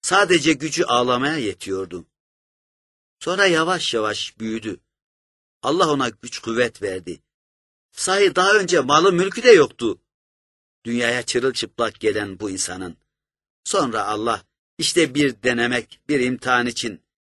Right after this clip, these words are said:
verdi de verdi. Zannediyor ki bu insan hemen gökten ya da yerden böylece çıkmış, gücü var, kuvveti var. İşte otuz, kırk,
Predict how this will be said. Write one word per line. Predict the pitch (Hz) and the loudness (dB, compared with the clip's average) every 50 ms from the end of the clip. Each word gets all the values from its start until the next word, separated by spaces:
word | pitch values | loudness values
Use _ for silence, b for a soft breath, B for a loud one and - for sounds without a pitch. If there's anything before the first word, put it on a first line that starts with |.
| _ _ _ _ _ _ - | _ _ _ _ _ _ -2
verdi | 139 131 123 117 117 131 117 | 0 2 2 0 -2 -4 -2
de | 120 120 113 107 | -2 -2 0 0
verdi. | 113 107 110 107 104 101 85 - _ _ _ _ _ _ _ _ _ _ _ _ _ _ _ - | 0 -2 -2 -4 -8 -12 -14 -16 _ _ _ _ _ _ _ _ _ _ _ _ _ _ _ -8
Zannediyor | - - 190 214 220 240 226 - 247 226 185 - | -2 0 0 2 2 0 0 4 4 4 4 2
ki | 160 147 135 | 0 -4 -4
bu | 139 131 | -4 -2
insan | 131 - - 160 175 190 - - _ _ _ _ _ _ _ _ _ _ | -2 -2 2 2 2 2 0 -4 _ _ _ _ _ _ _ _ _ _
hemen | - 208 220 180 151 135 131 139 139 127 - | -2 -2 0 2 2 0 0 -2 -4 -4 0
gökten | 180 196 180 156 - _ 123 123 135 147 160 170 - _ _ | 4 4 4 2 2 _ 0 0 2 0 0 -2 -8 _ _
ya | - 175 156 139 | -2 0 2 2
da | 139 131 | 2 4
yerden | 143 156 151 139 120 117 113 110 113 127 | 6 6 6 4 4 0 -2 -4 -2 4
böylece | 165 170 160 139 135 123 107 110 101 | 6 6 6 6 4 2 0 -4 -4
çıkmış, | - - 95 - - 110 131 165 170 - - - _ _ _ _ _ _ _ _ _ | -4 -6 -10 -10 -8 -8 -6 -6 -6 -8 -10 -12 _ _ _ _ _ _ _ _ _
gücü | - 202 175 151 147 147 123 | -6 -4 -2 -2 -2 0 0
var, | 113 101 101 - - _ | 0 -2 -2 -6 -10 _
kuvveti | - 175 175 175 175 156 - - 127 | 2 4 6 6 6 6 4 2 -2
var. | 117 113 123 139 - - - _ _ _ _ _ _ _ _ _ _ _ _ _ | 0 0 0 -2 -2 -6 -14 _ _ _ _ _ _ _ _ _ _ _ _ _
İşte | - - - - | -10 -10 -8 -6
otuz, | 127 131 - - 156 143 - | -6 -6 -4 -2 -2 -2 -2
kırk, | - - 165 - - - | -2 -2 -2 -2 -4 -8